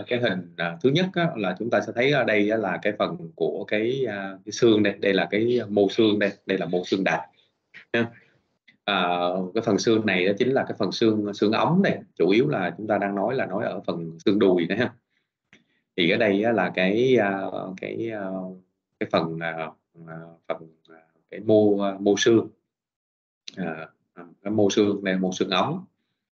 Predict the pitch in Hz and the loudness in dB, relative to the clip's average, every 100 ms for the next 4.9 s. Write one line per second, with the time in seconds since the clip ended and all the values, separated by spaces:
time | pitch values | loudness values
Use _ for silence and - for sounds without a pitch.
0 | _ _ - - 87 95 104 104 101 87 | _ _ -20 -8 0 2 4 2 2 0
1 | 107 110 104 143 110 90 - - 123 117 | 0 0 2 0 0 -4 -4 -2 0 0
2 | 104 104 95 95 85 82 85 85 101 110 | 0 -2 -4 -2 -2 -2 -2 -4 -4 -4
3 | 95 113 95 95 92 113 87 82 123 117 | 0 0 0 -2 0 0 2 2 4 2
4 | 101 98 110 90 78 98 101 98 | 2 2 0 -2 -4 -2 -2 -2